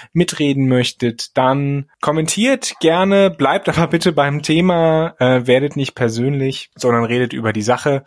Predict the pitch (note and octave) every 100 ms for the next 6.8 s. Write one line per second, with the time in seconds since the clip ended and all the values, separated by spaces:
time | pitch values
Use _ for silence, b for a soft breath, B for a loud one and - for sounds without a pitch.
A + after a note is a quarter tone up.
0 | B - D3+ D3+ D#3 D#3 D#3 - B2+ D3+
1 | D#3 C#3+ C#3+ D3 C3 B2 B2 - B2 C#3
2 | F3 G3 - - C#3 D3 C#3 C#3 C3 -
3 | C3 B2 A#2 A#2 G3+ - _ C#3 C3+ C3
4 | B2+ D3+ - G3 E3+ E3 E3 C3 B2 C3+
5 | A#2 A2 C#3 C3 - A2+ A2 A2+ A2+ A#2
6 | - - C3 - C3 F#2+ G2 F#2